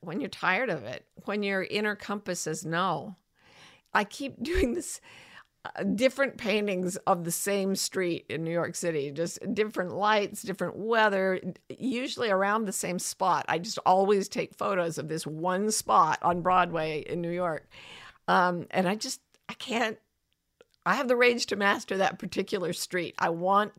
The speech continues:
to learn to represent it. And I keep saying, "Okay, that's done. Throw it. I, I, there's no reason to keep going."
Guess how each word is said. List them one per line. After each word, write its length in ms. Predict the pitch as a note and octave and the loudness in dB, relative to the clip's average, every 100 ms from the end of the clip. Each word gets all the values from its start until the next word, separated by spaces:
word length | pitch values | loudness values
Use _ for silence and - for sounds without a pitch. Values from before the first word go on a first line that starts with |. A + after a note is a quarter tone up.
| - | -8
to 100 | G3+ | -2
learn 260 | F#3+ F3 E3+ | -2 -2 -4
to 80 | A3+ | -4
represent 520 | D#3+ - E3+ G3 F3+ | -6 -6 -6 -4 -4
it. 100 | - - - - - - G#3+ | -6 -14 -18 -18 -18 -6 2
And 460 | A3+ A3 G#3+ A3 _ - - - G#3+ | 4 6 2 -4 _ -20 -20 -4 -2
I 80 | |
keep 180 | B3 C4+ | -2 -2
saying, 220 | - A#3 | -2 -2
"Okay, 220 | B3 B3+ A#3+ | -4 -4 0
that's 280 | G#3 - | 0 0
done. 420 | - F#3 E3+ E3+ G3+ _ _ _ _ | -4 0 0 -2 -8 _ _ _ _
Throw 280 | - A#3+ A3+ | 2 6 6
it. 140 | - | 6
I, 160 | - - - | 2 0 -2
I, 80 | D#3+ | -4
there's 220 | A3 A#3 - | -2 -2 0
no 120 | C5+ | 0
reason 340 | A3 F3 G#3 | 2 2 2
to 40 | D3 | -2
keep 240 | - D#3 | -4 -2
going." 340 | F#3 G3+ E3+ | 2 2 0